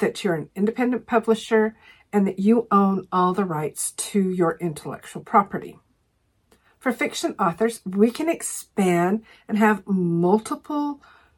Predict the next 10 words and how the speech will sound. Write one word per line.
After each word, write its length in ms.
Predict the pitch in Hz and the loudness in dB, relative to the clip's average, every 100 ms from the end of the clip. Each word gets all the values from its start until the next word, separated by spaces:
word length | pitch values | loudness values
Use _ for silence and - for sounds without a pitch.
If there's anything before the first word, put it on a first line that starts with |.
| _ _ | _ _
streams 480 | - - 247 240 262 | -8 -2 0 0 -2
of 140 | 226 | 0
revenue 600 | 208 175 175 185 170 185 | 2 2 2 -2 0 -2
from 480 | 190 - - 175 196 | -6 -8 0 2 4
our 160 | 233 254 | 4 2
books 640 | 170 156 - - - - _ _ _ - | -2 -4 -6 -10 -12 -14 _ _ _ 2
in 440 | 208 202 202 180 _ _ _ _ _ _ | 4 4 0 -4 _ _ _ _ _ _
the 280 | 190 196 190 - | 0 2 0 -2
following 380 | 180 170 180 196 | 0 2 2 2
ways. 360 | 220 - - | 0 0 -8